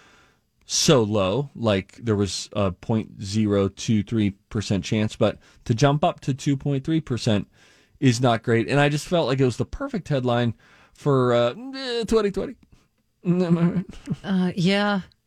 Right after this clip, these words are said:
Speaker 2: yeah. What, what, we had those, uh, murder hornets.
Speaker 1: Yeah.
Speaker 2: Right?
Speaker 1: I
Speaker 2: We've
Speaker 1: didn't
Speaker 2: got
Speaker 1: even
Speaker 2: covid nineteen.
Speaker 1: click, I didn't even click on the headline that said,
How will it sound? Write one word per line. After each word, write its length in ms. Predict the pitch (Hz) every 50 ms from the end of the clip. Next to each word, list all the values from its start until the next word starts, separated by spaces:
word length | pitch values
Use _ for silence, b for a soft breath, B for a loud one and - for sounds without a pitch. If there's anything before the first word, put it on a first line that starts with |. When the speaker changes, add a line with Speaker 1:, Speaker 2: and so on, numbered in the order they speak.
| _ _
Speaker 2:
yeah. 420 | - 185 202 214 220 226 214 208 185 - _ _ _ _ _ _ _ _ _ -
What, 240 | 175 180 208 185 160
what, 200 | 190 190 202 -
we 140 | 185 180 190
had 220 | 190 202 202 180 156
those, 380 | 190 180 175 170 156 151 - 156
uh, 280 | - 170 165 160 156
murder 540 | 165 170 180 190 202 208 208 208 208 208 202
hornets. 1000 | 202 208 226 208 202 208 202 202 202 202 202 196 196 196 196 - - - - - - _ _ _ _ -
Speaker 1:
Yeah. 520 | 101 98 107 117 127 131 123 104 92 85 - -
Speaker 2:
Right? 500 | 185 175 185 190 196 202 208 220 - - -
Speaker 1:
I 120 | - - 143
Speaker 2:
We've 60 | 151
Speaker 1:
didn't 140 | 165 165 151
Speaker 2:
got 40 | 147 143
Speaker 1:
even 220 | 135 147 139 131
Speaker 2:
covid 260 | 120 - 175 190 185
nineteen. 760 | 156 165 170 175 170 156 - - 233 226 220 220 220 214 214
Speaker 1:
click, 120 | 208 208 185 _ _ _ _ -
I 120 | 117 131
didn't 180 | 143 151 139 127
even 140 | 117 107 107
click 240 | - - 120 110 -
on 120 | 107 98
the 80 | 95 92
headline 440 | 98 98 95 95 95 92 92 92 92
that 140 | 90 90 -
said, 380 | - - 110 95 92 90 87